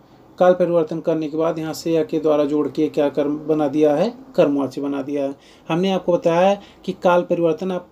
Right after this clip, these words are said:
कर सकते हैं। आपके द्वारा चिट्ठियाँ लिखी गईं, ये भी आपका कर्मवाची बनेगा, ठीक है। लेकिन यहाँ पे क्या किया है कि वर्तमान काल में बना दिया है, बस आपको क्या करना था, यहाँ से या के द्वारा जोड़ देना था, ठीक है।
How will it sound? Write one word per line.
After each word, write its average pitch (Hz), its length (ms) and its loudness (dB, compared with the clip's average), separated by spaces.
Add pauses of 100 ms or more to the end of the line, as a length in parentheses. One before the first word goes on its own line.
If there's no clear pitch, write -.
कर 208 120 0
सकते 165 420 -8
हैं। 135 240 -10 (760)
आपके 170 400 0
द्वारा 175 300 0
चिट्ठियाँ 180 460 -6
लिखी 180 360 -6
गईं, 151 280 -2 (1400)
ये 165 180 4
भी 170 160 0
आपका 165 260 0
कर्मवाची 165 580 -4
बनेगा, 135 440 -2 (220)
ठीक 175 220 -2
है। 233 140 -2 (300)
लेकिन 196 260 0
यहाँ 165 180 -2
पे 160 140 -6
क्या 156 200 -2
किया 165 320 -2
है 175 80 -2
कि 185 100 -6
वर्तमान 147 480 0
काल 147 200 0
में 156 100 -2
बना 156 220 -2
दिया 160 260 0
है, 180 220 2 (300)
बस 196 260 2 (200)
आपको 165 260 -2
क्या 170 180 0
करना 156 300 -4
था, 151 120 -4
यहाँ 170 180 -4
से 160 220 -4
या 139 120 4
के 135 200 -4
द्वारा 131 240 -4
जोड़ 131 220 -6
देना 135 260 -6
था, - 140 -20 (280)
ठीक 175 200 -2
है। 226 140 0